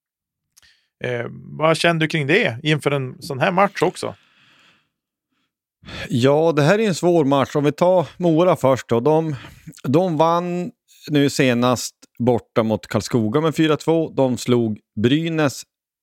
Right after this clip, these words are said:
Speaker 2: hemma för uppehållet då med sex två. Eh, och sen så, ja, Karlskoga s-, slog dem då, men så matchen då ytterligare före den då, eh, så vann de ju, de nollade ju oss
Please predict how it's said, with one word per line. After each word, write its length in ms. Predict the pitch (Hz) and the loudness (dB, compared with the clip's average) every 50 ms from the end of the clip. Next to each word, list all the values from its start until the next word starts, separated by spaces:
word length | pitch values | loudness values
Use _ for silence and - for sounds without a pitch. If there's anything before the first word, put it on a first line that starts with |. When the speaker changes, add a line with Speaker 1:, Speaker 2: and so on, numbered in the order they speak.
| _ - | _ -2
Speaker 2:
hemma 400 | 120 131 120 107 107 123 139 127 | 0 0 2 2 2 0 -2 0
för 160 | - 131 120 | 2 2 2
uppehållet 640 | 117 107 - _ - 107 104 127 156 160 160 160 156 | 2 0 0 _ -2 0 2 2 2 2 2 2 2
då 160 | 151 151 165 | 2 0 0
med 220 | 156 143 131 139 123 | 0 -2 -4 -2 0
sex 260 | 151 147 139 - - | 0 -2 -2 -4 -8
två. 300 | - - 143 139 143 139 _ _ _ _ _ _ _ _ _ - - - _ - - _ _ _ _ _ _ _ _ - - | -4 0 0 0 0 -2 _ _ _ _ _ _ _ _ _ -20 -20 -20 _ -20 -20 _ _ _ _ _ _ _ _ -6 -4
Eh, 220 | 123 123 123 123 - _ _ | -2 0 0 -2 -4 _ _
och 120 | - 131 110 | -2 -2 0
sen 220 | - 135 131 123 | 2 2 0 0
så, 360 | 110 - 131 123 123 120 104 92 - - - - | 0 0 2 2 2 2 0 -2 -6 -16 -18 -4
ja, 300 | - 123 120 110 104 104 | 0 2 2 2 0 -2
Karlskoga 520 | - - 127 - - 139 131 127 147 143 | -2 -4 -4 0 2 0 2 4 2 2
s-, 160 | 120 - - - - | 2 0 -6 -10 -8
slog 340 | - - 147 147 139 131 | 0 0 2 2 2 0
dem 160 | 123 117 113 107 | 0 0 0 0
då, 220 | 110 104 101 95 - - - - | 0 0 0 -2 -4 -12 -20 -20
men 300 | - - 127 123 120 120 | -8 -4 -2 -2 -2 -2
så 460 | 117 - - 131 127 127 123 120 104 98 92 95 _ _ _ - | -4 -6 -2 0 0 2 2 0 -2 -4 -10 -20 _ _ _ -2
matchen 340 | 131 120 113 - - 123 110 | 0 0 0 0 -2 -2 -2
då 100 | 117 - - | -2 0 0
ytterligare 460 | 160 139 - 170 156 151 156 135 123 | -2 0 0 0 2 2 2 2 2
före 220 | 110 117 113 110 107 | 0 0 0 2 2
den 280 | 110 107 101 101 101 | 0 0 -2 -4 -4
då, 180 | 98 98 92 - - _ _ _ _ _ _ _ - | -2 -4 -4 -4 -8 _ _ _ _ _ _ _ -12
eh, 200 | 98 95 92 85 | -10 -10 -8 -10
så 440 | - - - 113 104 107 107 - _ _ _ - | -10 -4 -2 -2 -2 -2 -4 -6 _ _ _ -4
vann 320 | 107 120 117 127 131 120 | -2 -2 -2 0 -2 -2
de 180 | 110 110 110 110 | -2 -2 -2 -2
ju, 60 | 117 | -2
de 180 | 113 117 120 131 | -2 0 2 2
nollade 300 | 147 139 107 95 98 101 | 2 2 0 0 0 0
ju 60 | 127 | 0
oss 440 | 160 147 101 - - - - - | 0 -2 -4 -6 -10 -12 -14 -16